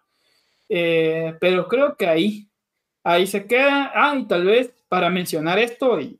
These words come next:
y es jugársela, es, es futurología, pero parece que este año YouTube vuelve a explotar. Así que si alguien está pensando en crearse un canal o negocios quieren usar YouTube para promocionarse o hacer videos o algo, háganlo,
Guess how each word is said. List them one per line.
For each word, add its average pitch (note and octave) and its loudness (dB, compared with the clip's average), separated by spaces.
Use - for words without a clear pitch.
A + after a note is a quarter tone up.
y E3 -4
es E3+ -2
jugársela, A#3 4
es, G#3 -6
es - -8
futurología, G3 0
pero C4+ 2
parece G#3+ 4
que G3 0
este G3 -2
año A3+ 2
YouTube G#3 -4
vuelve F#3+ -2
a G#3 2
explotar. C#3+ -10
Así E3 -4
que A#3 -2
si G#3 -4
alguien A3+ 0
está G#3 -2
pensando A3 -2
en A3 -2
crearse G3 -2
un A3+ -2
canal G#3+ -2
o F3 4
negocios G#3 -2
quieren A3 -2
usar G3 -2
YouTube G#3+ -6
para G3+ 0
promocionarse F3 -4
o G3+ 0
hacer F#3+ -2
videos A3 0
o F#3+ 0
algo, A#3+ -2
háganlo, A3 0